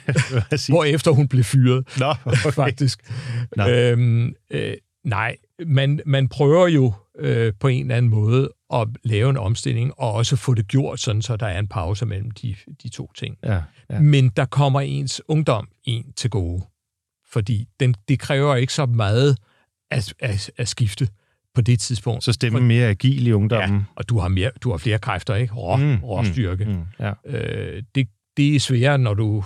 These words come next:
Speaker 2: kommer op i trediverne og i fyrrerne. Der, der skal du, øh, gøre nogle andre ting, ikke?
Speaker 1: Ja, for f-, finder man så en,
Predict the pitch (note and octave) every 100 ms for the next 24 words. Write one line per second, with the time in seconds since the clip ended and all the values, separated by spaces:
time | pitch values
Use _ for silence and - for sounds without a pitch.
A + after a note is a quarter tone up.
0 | - - A#2+ F#2+ F#2 G2+ C#3+ A2+ - G#2+
1 | F#2 A2 G2+ E2+ - E2 F2 F#2+ G2 _
2 | _ _ _ _ A#2 G2+ - C3+ A2 A2+
3 | G#2+ - A#2 A2 G2 - _ C#3 B1 B1
4 | - B1+ A#1+ A1 - _ _ _ _ _
5 | D3 A#2+ G2 F#2 - G#2+ G#2 - A2+ A#2
6 | A#2 G#2 G#2 - A2 G2+ G2+ - F3+ -
7 | D3+ B2 A2 - A#2+ B2+ G2+